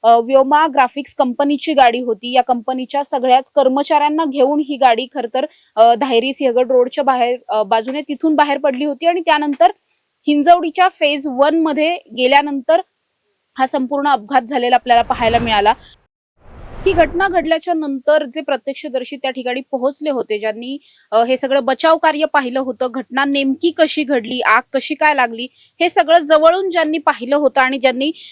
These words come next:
स्वतः या गोष्टींची माहिती सुद्धा करून घेतली,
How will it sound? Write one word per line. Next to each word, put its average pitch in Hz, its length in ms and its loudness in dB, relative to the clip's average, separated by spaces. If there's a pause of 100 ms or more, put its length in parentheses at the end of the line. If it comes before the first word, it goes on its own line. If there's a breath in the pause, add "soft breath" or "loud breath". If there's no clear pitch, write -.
(120 loud breath)
स्वतः 311 480 4
या 320 140 4
गोष्टींची 294 520 0
माहिती 285 420 2
सुद्धा 320 320 2
करून 294 320 0
घेतली, 277 340 -6